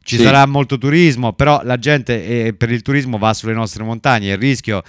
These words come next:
Speaker 1: è di che il turismo passi per la tangenziale, Agordo chi si è visto si è visto,
Speaker 2: Certo.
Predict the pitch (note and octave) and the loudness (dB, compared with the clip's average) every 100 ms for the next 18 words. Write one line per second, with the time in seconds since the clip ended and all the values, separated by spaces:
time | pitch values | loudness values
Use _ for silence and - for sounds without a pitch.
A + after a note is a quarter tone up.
0 | - - A#2 A2+ A2+ A#2 C3 C3 A#2 G2 | -16 -8 -4 0 0 -2 -2 -4 -4 0
1 | A#2 - A2+ A2+ B2+ C3 C#3+ - B2+ A#2+ | 0 0 -4 -4 -4 -4 -6 -4 -2 0
2 | G#2+ A2+ G#2 G2 F#2+ F#2+ G2 F#2 G2+ F#2 | 0 -2 -2 -8 -10 -10 -10 -8 -10 -8
3 | F#2 F#2 B2 G2+ F#2+ E2+ D2+ | -10 -4 -4 -2 -4 -6 -10